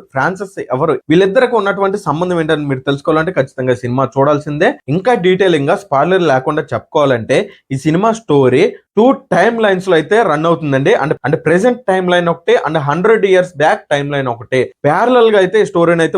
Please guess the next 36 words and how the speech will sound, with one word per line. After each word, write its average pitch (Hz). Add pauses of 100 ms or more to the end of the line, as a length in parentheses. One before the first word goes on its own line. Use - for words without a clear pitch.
మూవ్ 151
చేయడం 147
అయితే 135
జరుగుతుంది. 135 (400)
ఇక 151
ఈ -
సినిమాకి 214
సంబంధించినటువంటి 190
ప్లస్ 151
పాయింట్స్ 185
విషయానికి 151
వస్తే, 165 (280)
యాక్టర్స్ 175 (100)
పర్ఫార్మెన్స్ 165
ఫస్ట్ 123 (100)
చెప్పుకోవాలంటే 131 (360)
సూర్య 160
గారు 139
అండి. 131 (340)
ఆయన 139 (140)
వన్ 156 (100)
మ్యాన్ 170
షో 139
అని 143
చెప్పుకోవాలి. 131 (220)
సినిమా 175 (100)
మొత్తం 175
ఆయన 147
భుజాల 160
మీద 156
వేసుకుని 147
నడిపించాడండి. 127 (360)
ఇక 135
బాబీ 135
డియాల్ 151
గారి 151